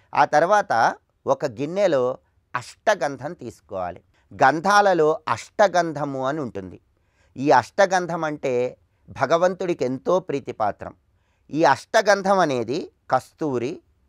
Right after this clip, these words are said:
గోరోజనం, కుంకుమ పువ్వు, దేవదారు, పచ్చకర్పూరం, అగిలు, శ్రీగంధం, ఎర్రచందనం అనే ఎనిమిది పదార్థాలతో తయారవుతుంది.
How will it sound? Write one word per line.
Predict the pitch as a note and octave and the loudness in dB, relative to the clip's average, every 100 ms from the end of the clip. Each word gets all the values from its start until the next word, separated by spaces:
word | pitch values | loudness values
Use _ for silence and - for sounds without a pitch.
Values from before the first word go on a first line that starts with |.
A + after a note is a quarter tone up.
| G#2 | -4
గోరోజనం, | A#2+ D3 E3 C#3+ B2 A#2+ E3 - _ - | 2 4 4 2 0 -4 -6 -12 _ -6
కుంకుమ | D3+ D#3+ F#3+ E3+ | -4 0 0 2
పువ్వు, | D3+ A#2 G#2 C3+ G3+ _ _ _ | 0 -4 -4 -6 -6 _ _ _
దేవదారు, | G2 C3+ E3+ F3 C#3+ A#2 A2 C#3 - _ _ _ | -2 2 4 2 2 0 0 -6 -16 _ _ _
పచ్చకర్పూరం, | C#3 - G3+ G3 E3 B2+ - B2 B2 F#3 _ _ _ _ | -2 0 -2 0 0 -2 -6 -4 -4 -6 _ _ _ _
అగిలు, | C#3 C#3+ F#3+ D#3+ D3 G3 - _ _ - | -2 0 2 2 2 -2 -6 _ _ -6
శ్రీగంధం, | D#3+ F#3 E3 C#3+ C3 D3+ B3+ _ | -2 -2 -2 -4 -4 -8 -8 _
ఎర్రచందనం | - C#3+ C#3+ C#3+ B2 A#2 A2+ A2+ _ _ - | -4 -2 -2 -6 -6 -6 -8 -10 _ _ -2
అనే | C#3+ E3 | 0 2
ఎనిమిది | D#3+ C#3 D#3 E3+ D3 | 0 0 0 -4 -6
పదార్థాలతో | - C3+ D3 F#3 C#3 C3+ B2+ A2 D#3+ | -6 -4 0 0 0 -4 -4 -6 -6
తయారవుతుంది. | C#3 A#2+ A2+ G2+ F#2+ F2+ | -4 -2 -4 -6 -12 -18